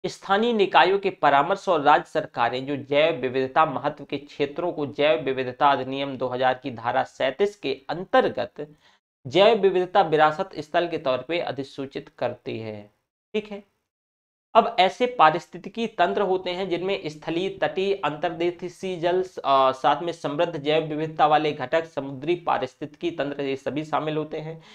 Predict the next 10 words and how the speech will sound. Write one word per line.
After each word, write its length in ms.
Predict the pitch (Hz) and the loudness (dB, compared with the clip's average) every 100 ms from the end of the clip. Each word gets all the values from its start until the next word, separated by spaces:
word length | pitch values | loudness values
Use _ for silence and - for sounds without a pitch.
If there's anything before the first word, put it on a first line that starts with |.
| - - | -20 0
ऐसे 380 | 185 185 247 - | 2 4 2 2
स्थलों 340 | 196 - 202 208 | 0 -4 -2 0
को 180 | 208 214 | 2 2
अद्वितीय 760 | - 147 147 165 165 208 202 | 4 2 2 -4 -4 0 0
संवेदनशील 840 | 196 151 143 151 160 190 196 196 190 | 0 -4 -2 -2 0 -2 -2 -6 -4
पारिस्थितिकी 500 | 135 139 - _ - | -4 -4 -6 _ -12
तंत्र 320 | 185 151 156 170 | -8 -8 -6 -6
माना 320 | 127 123 120 | -4 -2 -4
जाता 320 | 107 - 113 | -4 -8 -10
है। 220 | 107 - | -12 -18